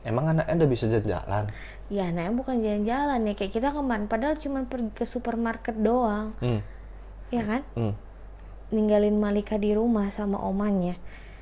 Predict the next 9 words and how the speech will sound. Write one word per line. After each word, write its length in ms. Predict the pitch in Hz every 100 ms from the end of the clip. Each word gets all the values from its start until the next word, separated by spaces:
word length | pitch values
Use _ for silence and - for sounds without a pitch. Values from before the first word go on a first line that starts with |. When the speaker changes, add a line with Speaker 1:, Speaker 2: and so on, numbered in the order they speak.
| - -
Speaker 2:
Ih, 100 | 302 - - - -
udah 240 | 269 285
kangen. 500 | - 320 311 262 247 247 -
Ngapain 480 | 247 247 269 320 330
dia 220 | 285 262
ya? 240 | 233 226 240 - - - - -
Nangis 480 | 269 294 359 - -
gak 160 | 240 214
ya? 320 | 208 214 240